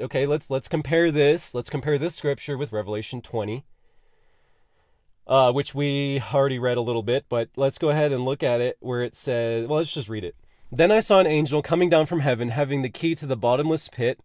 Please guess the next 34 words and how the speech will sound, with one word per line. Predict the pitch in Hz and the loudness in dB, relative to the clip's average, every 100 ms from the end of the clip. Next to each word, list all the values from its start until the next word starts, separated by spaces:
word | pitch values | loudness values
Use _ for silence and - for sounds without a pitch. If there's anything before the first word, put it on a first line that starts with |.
| _ _ _ - | _ _ _ -4
and | 135 | -2
a | 131 | -2
great | 107 123 127 | 0 -2 -2
chain | - 135 117 117 | -4 -2 -2 -2
in | 123 135 | -2 -2
his | 127 123 123 | 0 -2 0
hand." | 139 120 82 101 | 0 0 -2 -4
Revelation | 110 123 - 123 | -2 -4 -4 -6
twenty, | 135 131 135 120 | -2 0 0 -2
verse | 117 - | -6 -8
two, | - 165 175 180 _ _ _ | -2 2 2 0 _ _ _
"He | - 151 | -6 -2
laid | 135 147 160 | 4 4 6
hold | 143 160 180 | 4 4 4
of | 175 | 4
the | 165 | 4
dragon, | 151 131 139 | 4 4 2
the | 143 | -2
serpent | 123 151 147 175 | -2 -4 -2 -2
of | 139 | 0
old, | 123 120 | -2 -2
who | 127 | -4
is | 127 | -4
the | 127 | -4
devil | 120 123 123 147 | -2 -2 0 -2
and | 143 | -2
Satan, | 127 110 117 107 | -4 -4 -4 -6
and | 104 | -4
bound | 104 104 107 | -4 -4 -4
him | 107 | -6
for | 110 | -6
a | |
thousand | 101 85 85 95 | -6 -8 -8 -6
years. | 143 123 | -4 -4